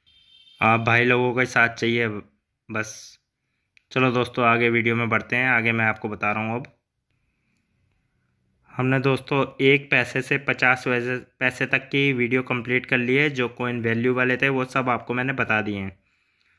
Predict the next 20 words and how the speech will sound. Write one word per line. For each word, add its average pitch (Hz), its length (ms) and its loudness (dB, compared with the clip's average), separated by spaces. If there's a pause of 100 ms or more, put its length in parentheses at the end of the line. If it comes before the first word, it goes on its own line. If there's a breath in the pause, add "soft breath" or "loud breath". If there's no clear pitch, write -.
(180)
तो 127 100 -2
दोस्तों, 131 340 2
अब 131 220 -2
एक 143 220 4
रुपये 143 220 0
से 147 120 -2 (120)
दस 139 240 2
रुपये 135 220 2
के 139 120 2
बीच 123 220 -2
के 139 100 -2
हम 131 180 0
कॉइन 127 280 -2
कंप्लीट 123 380 -4
कर 120 140 0
रहा 120 100 -2
हूँ 123 80 -2
मैं 123 120 0
आपके 127 280 0
लिए। 135 200 0